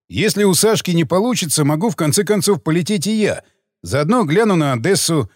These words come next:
Говорят, там Дерибасовскую восстановили в своем первозданном виде».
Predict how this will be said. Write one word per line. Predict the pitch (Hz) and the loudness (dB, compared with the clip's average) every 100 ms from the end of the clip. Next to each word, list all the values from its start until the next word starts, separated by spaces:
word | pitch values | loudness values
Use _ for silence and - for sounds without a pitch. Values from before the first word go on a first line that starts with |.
| _ _ _ | _ _ _
Говорят, | 95 143 226 - | -4 0 0 2
там | 226 | 0
Дерибасовскую | 175 247 220 214 - 113 - 127 | 0 0 2 0 0 -4 -2 -2
восстановили | 131 147 147 202 226 170 | -2 0 0 0 0 -2
в | |
своем | - 131 180 196 | 0 0 0 0
первозданном | 147 123 120 107 196 156 107 | 0 0 -2 0 0 0 -2
виде». | 110 160 151 123 | -2 -2 -2 -4